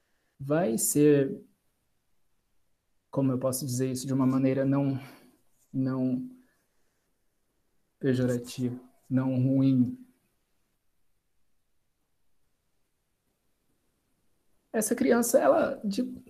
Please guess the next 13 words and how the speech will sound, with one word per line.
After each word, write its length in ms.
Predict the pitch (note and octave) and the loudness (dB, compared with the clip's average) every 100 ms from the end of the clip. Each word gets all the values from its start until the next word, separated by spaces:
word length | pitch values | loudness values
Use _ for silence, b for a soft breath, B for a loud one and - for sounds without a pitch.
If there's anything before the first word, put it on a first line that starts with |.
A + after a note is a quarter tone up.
| C4 | 2
uma 220 | A3+ B3+ | 4 4
forma 240 | - B3 | 4 6
ou 60 | G#3 | 6
de 100 | E3 | 4
outra, 500 | F3+ F#3+ E3 D#3 - b b b b _ _ _ _ _ _ _ - | 2 2 -2 -4 -8 b b b b _ _ _ _ _ _ _ -2
ela 200 | F3 F3 | 6 6
vai 240 | E3 G3 | 8 6
crescer 520 | G3 E3+ D3 D#3 E3+ E3 | 4 2 4 4 4 2
com 320 | D#3 D3 D3 | 0 2 2
ideais 840 | C3 C3+ C3 C3+ C3 C3 - - - | 2 0 0 0 -2 -4 -10 -12 -8
cristãos, 720 | - - - F#3 A#3+ - - - | -4 -2 0 0 0 -2 -10 -2
né? 340 | D3+ G#3+ A3 - - _ _ _ - | 2 2 0 -6 -20 _ _ _ -12
Seja 800 | - E3+ E3+ D3 D3 C3+ B2 | -4 2 4 4 4 2 -2